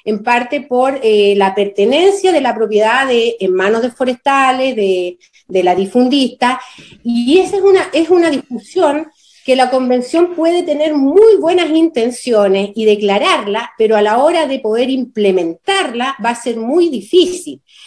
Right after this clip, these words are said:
Entonces yo creo que es bien complejo el tema, eh, y pasa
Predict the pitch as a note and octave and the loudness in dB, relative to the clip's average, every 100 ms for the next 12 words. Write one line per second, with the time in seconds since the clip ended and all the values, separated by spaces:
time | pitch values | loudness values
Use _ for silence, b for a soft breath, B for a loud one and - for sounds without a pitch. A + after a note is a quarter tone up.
0 | B G3 A3+ C#4+ D4 D#4+ C4 C4+ D4 D4+ | B -6 -2 0 0 -2 -4 -4 -2 -2
1 | D4+ C4 - _ b b - C#4 G#3+ C#4+ | -2 -4 -4 _ b b -4 -2 0 2
2 | A4+ G4+ E4+ - C4+ B3+ B3+ B3+ A#3+ - | 2 2 -4 -4 0 0 0 -6 -6 -6
3 | A#3 A#3 C4 - b b b - G#3+ G#3 | -4 -6 -10 -16 b b b -2 4 6
4 | G#3 G#3 G#3 G#3 G3+ A#3 G#3 D4 D#4+ | 6 4 2 0 -4 -10 -2 -2 0